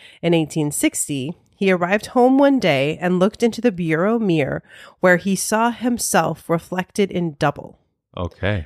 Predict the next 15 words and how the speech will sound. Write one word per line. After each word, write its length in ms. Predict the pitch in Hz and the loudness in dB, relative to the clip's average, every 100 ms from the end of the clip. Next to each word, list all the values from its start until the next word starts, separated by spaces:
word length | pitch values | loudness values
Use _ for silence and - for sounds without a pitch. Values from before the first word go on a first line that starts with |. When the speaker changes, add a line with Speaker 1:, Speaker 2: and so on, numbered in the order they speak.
| - | 0
Speaker 1:
Lincoln 380 | 190 208 247 247 | 2 4 2 0
said, 480 | - - - - _ _ | -2 -4 -4 -12 _ _
quote, 480 | - 196 180 - - _ | 0 2 2 -2 -16 _
"Nearly 460 | 190 202 233 254 254 | 0 4 4 4 0
at 180 | 202 - | -2 -6
full 360 | - 240 247 | 0 2 2
length, 420 | 190 - - - _ _ _ | 0 -4 -14 -20 _ _ _
but 160 | 190 | 0
my 160 | 185 185 | 2 0
face 440 | - 214 226 - | 2 2 2 -2
had 300 | - 190 175 - | -4 -4 -4 -10
two 340 | - 254 285 | 0 2 2
separate 560 | - - - - 208 - | 0 0 0 2 0 0
and 120 | 190 175 | -4 -4
distinct 640 | 170 - - 196 196 | -4 -2 0 0 0